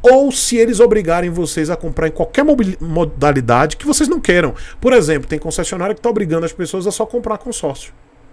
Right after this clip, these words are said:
E não permite comprar à vista ou financiado. Isso é ilegal, não pode.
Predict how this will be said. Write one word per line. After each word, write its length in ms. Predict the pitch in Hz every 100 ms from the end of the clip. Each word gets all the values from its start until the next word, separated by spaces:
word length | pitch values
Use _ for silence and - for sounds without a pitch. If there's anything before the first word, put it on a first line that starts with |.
| - - - - _ - _
E 80 | 180
não 120 | 180
permite 340 | 175 175 170 -
comprar 280 | 165 180
à 40 | 170
vista 400 | 165 196 - 247
ou 100 | 214
financiado. 560 | 190 165 131 123 110 123 - - - - - -
Isso 160 | -
é 40 | 180
ilegal, 420 | 233 190 165 180
não 100 | 160
pode. 400 | - 175 170